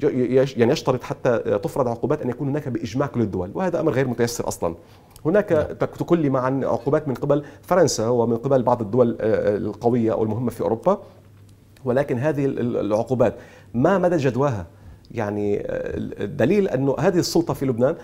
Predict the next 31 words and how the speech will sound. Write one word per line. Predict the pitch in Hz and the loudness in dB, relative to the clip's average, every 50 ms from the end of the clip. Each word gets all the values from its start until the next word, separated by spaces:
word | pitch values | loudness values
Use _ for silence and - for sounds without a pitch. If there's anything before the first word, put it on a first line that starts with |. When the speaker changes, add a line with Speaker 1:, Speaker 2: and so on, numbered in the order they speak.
| - - | -16 -10
Speaker 1:
حتى | - 214 - - | -8 -6 -4 -2
الآن | 175 190 185 | 0 0 0
لم | 185 190 | 0 -2
تشعر | 185 202 - 196 170 175 | -2 -2 -2 -2 -2 -2
أصلًا | 175 - 190 160 | -2 -2 -2 -2
بخطر | 127 - 175 - 147 123 | 0 -2 -4 -4 -2 0
هذه | 147 143 143 | 0 2 2
العقوبات، | 127 123 123 143 135 - 160 110 - - - - - - | 2 2 0 0 0 0 0 -2 -2 -6 -18 -16 -8 0
هي | 220 214 | 2 4
عقوبات، | 180 160 160 170 175 190 185 | 4 4 2 2 0 0 0
آه، | - - - - - - - | -4 -8 -14 -12 -12 -10 -6
يعني | - 135 127 127 127 | -2 -2 0 0 0
معنوية | 135 135 135 135 139 139 143 170 170 143 | 0 -2 -2 0 0 0 2 4 6 6
ورمزية | 139 135 135 123 117 160 170 160 | 6 6 4 4 2 2 2 0
أكثر | - - - 147 | 0 -2 -4 -4
من | 135 123 | -2 0
كونها | - 151 143 143 135 139 139 - - - - - | 0 0 2 2 0 -2 -2 -6 -8 -8 -2 0
عقوبات | 113 123 - 131 120 147 147 - | 0 2 2 4 4 4 4 2
حقيقية. | - 131 - 131 - 113 110 104 98 98 - - | -2 -6 -6 -4 -4 -2 -2 -2 -2 -2 -2 0
ال-، | 135 135 - - 131 | 0 0 0 0 -2
القادر | 135 120 - - 175 196 196 190 147 131 | -2 -2 -2 -2 0 0 0 2 2 0
على | 127 127 120 - | 0 0 0 0
أن | - 135 143 131 117 - - - - - | 0 0 -2 -2 -2 -6 -10 -14 -4 -2
يقوم | 131 131 - - 185 196 151 113 | 0 0 0 0 0 0 2 2
بعقوبات | 123 113 120 - - 135 156 156 - | 2 2 2 2 0 0 0 0 -2
حقيق-، | - 127 - - 147 147 - - 87 - | -4 -8 -6 -6 -6 -6 -6 -8 -12 -12
حقيقية | - - 135 - 131 - 160 160 | -8 -8 -8 -8 -4 0 0 0
في | 147 - 139 | 2 2 0
لبنان | 123 117 143 170 175 - - - - - 127 | -2 0 0 -2 -2 -4 -8 -16 -10 -4 -2
هم | 147 151 | 0 0
الأمريكيون. | 135 107 123 110 110 - 120 123 113 92 | 0 0 -2 -4 -4 -4 -4 -4 -4 -6